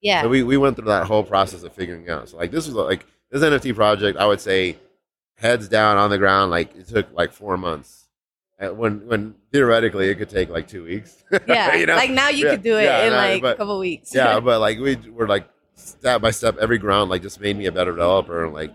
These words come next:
Speaker 2: when people got stuck, "Oh yeah, just use an A P N G." "Oh, what's that?" "Oh, just use this tool." Like, like,
Speaker 1: Yeah.
Speaker 2: you know, in, like, ten minutes, I was able to explain something that took me two or three weeks to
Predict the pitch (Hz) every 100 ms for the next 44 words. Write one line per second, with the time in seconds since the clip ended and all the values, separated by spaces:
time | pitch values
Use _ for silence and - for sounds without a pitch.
0 | 92 92 117 107 95 90 - 120 156 226
1 | 185 123 113 117 117 120 123 107 113 120
2 | 143 120 110 123 110 101 98 113 104 120
3 | - 90 78 92 - - _ - 220 185
4 | 156 113 110 117 110 104 131 127 123 104
5 | 104 107 107 92 104 101 107 104 92 110
6 | 92 87 117 107 95 92 101 87 - 87
7 | 85